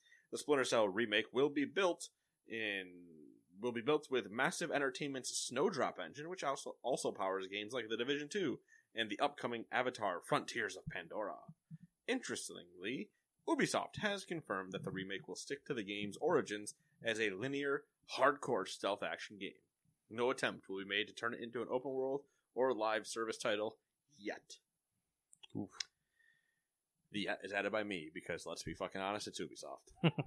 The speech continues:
Speaker 2: <laughs> That's fair. It's fair criticism.
Speaker 1: If anyone cares to know, the game is being helmed by Far Cry Six's lead game designer David Grivel. Grivel, Grivel? Either way, I'm scared.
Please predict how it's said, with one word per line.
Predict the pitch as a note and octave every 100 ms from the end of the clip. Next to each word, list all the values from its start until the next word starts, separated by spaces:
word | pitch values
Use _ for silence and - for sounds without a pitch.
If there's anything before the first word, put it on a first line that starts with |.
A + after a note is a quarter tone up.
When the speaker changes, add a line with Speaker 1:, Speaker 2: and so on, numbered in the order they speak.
| C3+ -
Speaker 2:
<laughs> | C#3 - C#3 - _ - _ -
That's | A2+
fair. | - D3+ G2+ - _
It's | - -
fair | A#2+
criticism. | - B2 F#2+ - - D#3+ _ _
Speaker 1:
If | D#3 F#3 F3+ -
anyone | E3+ F3 E3 E3 D#3+
cares | B2 D#3 D3
to | D3
know, | D#3 D#3
the | C#3+
game | D3+ D#3
is | C#3
being | D3+ D3+ D3 C#3+ B2 -
helmed | E3 D3 A#2+ B2 G#2+
by | G#2+
Far | G2+ - F#3+
Cry | F#3 E3
Six's | - - - C#3+ A2
lead | A#2 B2 G#2+
game | A#2 A#2
designer | A2+ A2+ A#2 A2+
David | G2+ D#3 G3+ G3 F#3+ E2+ G2+
Grivel. | G2+ G2+ D3+ A#2+ D#2 - _ _ -
Grivel, | F#2+ A#2+ D#3 E3+ A#2+
Grivel? | B2 C3 D#3 D3+ - _ _ _ _ -
Either | C3 C3
way, | C#3 F3+ -
I'm | A2+ B2 B2+
scared. | - B1 G1+